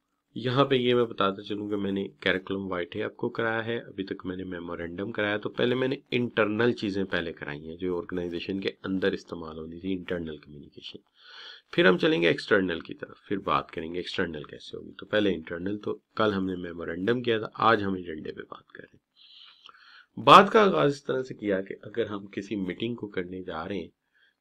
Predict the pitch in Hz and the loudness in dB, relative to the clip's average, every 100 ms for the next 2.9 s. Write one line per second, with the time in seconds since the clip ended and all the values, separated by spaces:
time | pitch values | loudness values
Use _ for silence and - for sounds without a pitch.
0 | - 139 - 147 180 160 104 - 147 147 | -4 -2 2 4 4 2 0 -2 -4 0
1 | 104 98 98 101 107 98 95 123 131 110 | 0 2 0 -2 -2 -2 -2 -2 -2 -2
2 | 95 98 98 98 98 92 98 87 | -2 -4 -4 -6 -2 0 0 -2